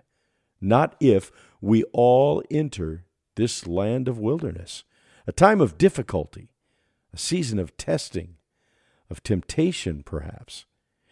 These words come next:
Remember in those times that part of the Lord's plan is to use that experience to form and to shape you into the person he's called you to be.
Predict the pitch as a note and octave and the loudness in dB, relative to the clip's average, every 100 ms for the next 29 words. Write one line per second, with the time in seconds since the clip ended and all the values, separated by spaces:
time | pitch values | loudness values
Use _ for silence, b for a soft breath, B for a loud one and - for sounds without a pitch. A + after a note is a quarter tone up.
0 | B B - F#3 G#3+ A3+ D3+ G#2+ F#2+ F#2 | B B 2 4 6 4 4 4 4 0
1 | - - E2 E2 F2 G2 - b b - | -2 -4 -4 -4 -2 -2 -2 b b -4
2 | F3+ F3 A#2 G2 F#2 G#2+ E2 - - E2+ | 0 2 2 2 4 2 2 -8 -6 -4
3 | F2 G2+ F2 - E2+ E2 B2 D3+ D3+ F#2+ | -2 -4 -4 -4 -6 -2 2 2 0 -2
4 | G#2+ A#2+ B2 - - G#2+ E2+ E2 F2 - | -2 -2 -4 -10 -4 -2 -2 -6 -10 -14
5 | B B - F2+ - A#2+ C3 D#3+ E3+ D#3 | B B -8 -8 -6 -2 0 0 -4 -8
6 | b b - A2 - - - - D3 - | b b -2 0 0 -4 -6 -2 0 -2
7 | - G2 C3+ A#2 E2+ E2+ b b A2+ G2+ | -4 -6 -2 -2 -2 -6 b b 0 0
8 | F2+ - A#2 A2 - G2 G#2 - - A2+ | -2 -4 -4 -2 -4 -4 -6 -6 -4 -4
9 | G#2 G#2 G2 A2+ A#2 E2+ | -2 -6 -4 -6 -8 -10